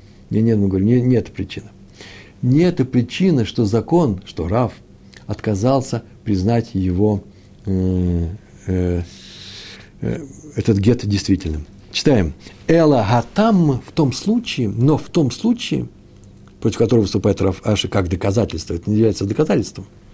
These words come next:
Там, в законе, приведённом от имени Рава, нет никакого доказательства. А именно, «Мишум дакар шалит, э, ш-, э, шалих,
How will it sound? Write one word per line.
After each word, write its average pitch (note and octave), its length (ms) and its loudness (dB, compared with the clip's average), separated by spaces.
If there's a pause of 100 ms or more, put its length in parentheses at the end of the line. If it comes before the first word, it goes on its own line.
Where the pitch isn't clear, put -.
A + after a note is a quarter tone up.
(760)
Там, F#3 240 2 (100)
в G#2 120 -8
законе, G#2+ 520 2
приведённом G#2 440 2
от G2+ 120 0
имени B2+ 220 4
Рава, D3 340 2 (320)
нет D#3+ 340 2
никакого B2+ 400 2
доказательства. G#2+ 680 0 (2250)
А C3 140 4
именно, G#2+ 300 4 (320)
«Мишум B2+ 600 4
дакар D3 640 2
шалит, D#3 680 4 (160)
э, C3+ 180 4
ш-, - 200 -4
э, C3 220 4
шалих, C#3+ 640 2